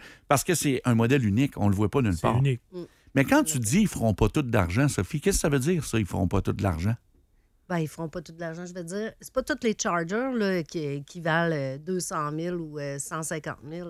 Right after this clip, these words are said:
Speaker 3: là,
Speaker 1: C'est
Speaker 3: qui vont avoir
Speaker 1: quoi
Speaker 3: des
Speaker 1: la différence entre deux Chargers ?
Speaker 3: Ben, des Chargers.
Speaker 1: Des Chargers.
Speaker 3: Ouais. Ben, t'as un Charger soixante et onze, douze, treize, quatorze, là, tu sais, ça, ça,
Speaker 1: C'est
Speaker 3: ça,
Speaker 1: pas le même
Speaker 3: ça
Speaker 1: modèle ?
Speaker 3: cottera pas. Ouais, c'est ça, ça
Speaker 1: Mhm.
Speaker 3: cottera pas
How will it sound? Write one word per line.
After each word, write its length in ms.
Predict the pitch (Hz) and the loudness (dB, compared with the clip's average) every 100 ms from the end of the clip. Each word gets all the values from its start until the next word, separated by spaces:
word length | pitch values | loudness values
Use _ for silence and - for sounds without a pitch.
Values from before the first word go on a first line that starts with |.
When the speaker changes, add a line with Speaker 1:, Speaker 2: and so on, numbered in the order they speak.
| 139 | -12
Speaker 3:
là, 60 | 143 | -8
Speaker 1:
C'est 160 | 143 | -2
Speaker 3:
qui 60 | 107 | 0
vont 80 | 139 | 0
avoir 160 | 139 127 | 0 4
Speaker 1:
quoi 220 | 123 143 | 6 6
Speaker 3:
des 60 | |
Speaker 1:
la 120 | 151 101 | 6 2
différence 540 | - - 101 123 120 | 0 0 2 2 2
entre 180 | 107 90 | 2 2
deux 200 | 104 107 | 2 2
Chargers ? 480 | - 92 92 98 123 123 - | 2 0 2 0 0 -4 -8
Speaker 3:
Ben, 240 | 185 185 170 - _ _ - - _ | -6 -6 -6 -10 _ _ -20 -20 _
des 520 | 190 202 175 175 180 175 _ | -20 -20 -4 -2 -2 -4 _
Chargers. 360 | - 139 156 170 | -12 -10 -10 -2
Speaker 1:
Des 220 | 123 135 143 | 4 4 4
Chargers. 400 | 113 98 98 117 | 2 2 2 0
Speaker 3:
Ouais. 160 | 156 160 _ _ - | 0 -6 _ _ -8
Ben, 220 | 170 160 151 | -4 -4 -6
t'as 100 | 170 156 - | -10 -10 -10
un 100 | 185 170 | -6 -4
Charger 260 | 175 160 185 | -2 -2 -4
soixante 380 | 202 180 170 | -4 -4 -4
et 120 | 165 151 | -2 0
onze, 260 | 175 175 | 0 0
douze, 260 | 165 175 165 | -2 -4 -6
treize, 540 | - 170 175 175 170 - _ _ - | -2 2 2 0 -6 -16 _ _ -4
quatorze, 680 | 170 - 180 180 202 190 180 | -4 -2 -4 -4 -6 -10 -10
là, 200 | 180 180 | -8 -8
tu 40 | 175 | -10
sais, 180 | - | -12
ça, 200 | 175 160 | -10 -10
ça, 180 | 147 139 | -10 -8
Speaker 1:
C'est 120 | 143 113 | -2 0
Speaker 3:
ça, 60 | |
Speaker 1:
pas 100 | 143 | 4
le 100 | 139 | 4
même 160 | 107 117 | 4 4
Speaker 3:
ça 60 | 107 | 4
Speaker 1:
modèle ? 300 | 101 104 131 | 4 4 4
Speaker 3:
cottera 240 | 190 185 | 0 -4
pas. 180 | 160 185 | -8 -12
Ouais, 200 | 151 175 | -10 -10
c'est 140 | 180 165 | -10 -14
ça, 180 | - | -6
ça 160 | 107 98 | 0 2
Speaker 1:
Mhm. 100 | 113 | 4
Speaker 3:
cottera 340 | 202 - 180 165 | 2 -2 -6 -8
pas 180 | 202 | -8